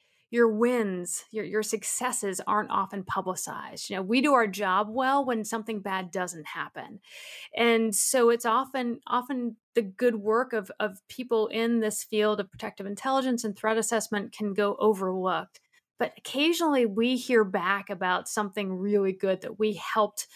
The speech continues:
to make possible. Uh, we had a situation with, um, training. We've been doing some, um, statewide threat, threat assessment training with a number of states,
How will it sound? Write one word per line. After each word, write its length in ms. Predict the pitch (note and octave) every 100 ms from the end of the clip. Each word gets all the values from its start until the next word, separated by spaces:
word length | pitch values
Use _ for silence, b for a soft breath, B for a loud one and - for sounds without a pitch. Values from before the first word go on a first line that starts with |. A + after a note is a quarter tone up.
| B B B -
to 80 |
make 280 | G3+ F#3 F3
possible. 840 | - - E3+ F3+ - A3+ - - - B B B B B _
Uh, 100 | D#3 -
we 160 | A#3+
had 140 | A3+ A3
a 40 |
situation 760 | - C#4 C4 A#3 A3+ A#3 A3 G3+
with, 200 | G3 F#3+
um, 360 | G3+ F#3+ F#3 F#3 -
training. 400 | - A3+ G#3+ G#3
We've 120 | G#3
been 140 | G#3 G3+
doing 320 | G#3 G3+ G3+
some, 240 | G3 F#3 -
um, 100 | G3
statewide 580 | - A3+ G#3+ G#3+ G3 G3
threat, 260 | G#3+ G3 -
threat 180 | A3+ G#3+
assessment 480 | G#3 G#3+ - G3+ A3+
training 640 | - G#3+ G3+ G3+ F#3+ F#3+ b b b b
with 140 | G3+
a 40 | G3+
number 360 | G3 G3+ G3
of 160 | F#3+ F3+
states, 680 | - - F#3+ F#3 F#3 -